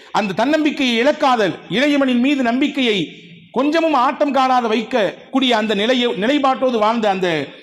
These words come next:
விஷயத்தை நாம் கவனிக்கிறோம். யாக்கூப் அலைஹிஸ்ஸலாம், யூசுப் அலைஹிஸ்ஸலாமின் வரலாறு நமக்கு ஏகதேசம் எல்லோரும் தெரிந்திருக்கிறோம், இல்லையா?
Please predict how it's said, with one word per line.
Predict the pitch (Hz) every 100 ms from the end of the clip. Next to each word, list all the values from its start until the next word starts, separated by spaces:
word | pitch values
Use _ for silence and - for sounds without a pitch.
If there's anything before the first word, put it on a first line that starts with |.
| - - _ -
விஷயத்தை | 156 254 226 190
நாம் | 160 151 139
கவனிக்கிறோம். | 147 151 123 110 95 _ _ _ _ _ _ _ _ _ _ _ _ _
யாக்கூப் | 135 180 214
அலைஹிஸ்ஸலாம், | 202 202 196 214 226
யூசுப் | 214 190 202
அலைஹிஸ்ஸலாமின் | 190 180 185 180
வரலாறு | 165 160 190 190
நமக்கு | 180 170 165
ஏகதேசம் | 170 190 208 233 240 226
எல்லோரும் | 190 208 208 175
தெரிந்திருக்கிறோம், | 165 156 127 127 107 - - _
இல்லையா? | 135 156 190